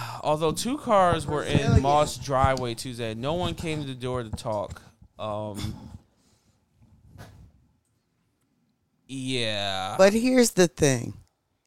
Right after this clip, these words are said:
Speaker 2: Okay, you got the mom.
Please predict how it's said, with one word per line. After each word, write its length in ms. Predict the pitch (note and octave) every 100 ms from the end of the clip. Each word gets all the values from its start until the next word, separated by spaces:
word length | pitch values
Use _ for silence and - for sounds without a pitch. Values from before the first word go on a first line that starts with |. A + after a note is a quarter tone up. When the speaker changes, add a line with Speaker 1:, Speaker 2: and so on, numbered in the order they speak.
| _ _ _ -
Speaker 2:
Okay, 640 | D3+ E3+ F3 E3 - G2+ - -
you 200 | B2+ C#3
got 320 | F3 G#3 -
the 100 | G#3
mom. 500 | F3 C3 F#2+ B1+